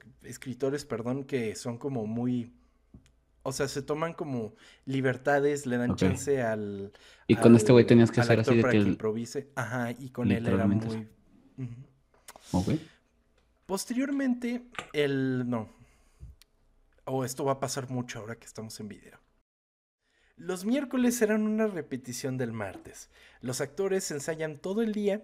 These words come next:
Speaker 1: incluyendo la presentación a producción.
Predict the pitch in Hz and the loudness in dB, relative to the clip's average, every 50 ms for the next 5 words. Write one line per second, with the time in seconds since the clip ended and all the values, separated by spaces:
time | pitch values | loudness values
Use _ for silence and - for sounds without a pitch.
0 | - _ _ - 233 247 240 247 262 240 226 226 226 226 233 220 214 190 - - | -10 _ _ -4 -4 -4 -2 -2 -4 -2 -2 -2 -2 -2 0 0 0 0 0 0
1 | 139 135 - - 123 120 - 107 - - 113 113 110 - - 117 123 135 131 - | -4 -4 -2 -4 -8 -8 -8 -12 -10 -10 -10 -10 -10 -10 -10 -10 -8 -8 -10 -6
2 | - 202 208 202 | -4 -4 -4 -4